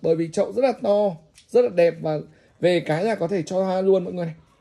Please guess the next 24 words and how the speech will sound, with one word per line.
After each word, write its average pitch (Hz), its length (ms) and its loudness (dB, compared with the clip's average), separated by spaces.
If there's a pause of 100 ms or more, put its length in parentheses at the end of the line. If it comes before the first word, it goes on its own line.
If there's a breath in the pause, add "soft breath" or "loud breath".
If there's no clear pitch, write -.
(200 soft breath)
Đấy, 165 300 0
bác 240 100 2
nào 240 120 0
muốn 175 180 -4
chơi 214 240 0
những 220 140 -8
cái 247 80 -8
chậu 254 140 -2 (100)
tác 247 160 -8
phẩm 175 140 -4 (120)
to 196 180 -2
mọi 190 100 -8
người 165 140 -6
nhá, 214 120 -6
mọi 202 160 -8
người 156 180 -4
chơi 180 140 -4
ba 202 240 0
chậu 202 240 -4
cho - 100 -6
em 180 180 0
như 185 60 -4
này. 185 140 -4 (720 soft breath)
Đấy, 185 320 2